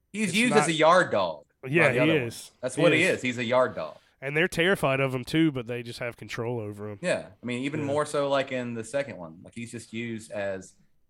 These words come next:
Speaker 1: you know, and that's the, that was the tagline, "A dog will hunt," you know?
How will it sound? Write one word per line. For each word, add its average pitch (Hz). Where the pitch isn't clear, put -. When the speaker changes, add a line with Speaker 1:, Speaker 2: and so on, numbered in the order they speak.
Speaker 1:
you 107
know, 95
and 104
that's 147
the, 175
that 147
was 151
the 151
tagline, 165
"A -
dog 135
will 165
hunt," 185
you 113
know? 147